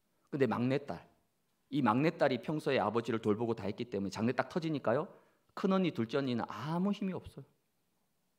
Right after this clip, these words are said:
이 막내딸이 모든 실끈을 잡고 다 움직이는데, 그 우리 사역자들이 전화해서 하니까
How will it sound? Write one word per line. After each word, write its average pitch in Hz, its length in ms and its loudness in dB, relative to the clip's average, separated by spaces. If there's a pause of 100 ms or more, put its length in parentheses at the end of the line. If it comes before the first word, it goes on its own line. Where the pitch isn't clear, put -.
(300)
이 208 180 6
막내딸이 147 500 4
모든 165 280 6
실끈을 220 380 0
잡고 120 200 -2
다 104 140 0
움직이는데, 107 720 -4 (1200)
그 240 100 0
우리 202 140 8
사역자들이 190 460 4
전화해서 143 420 0
하니까 117 320 -2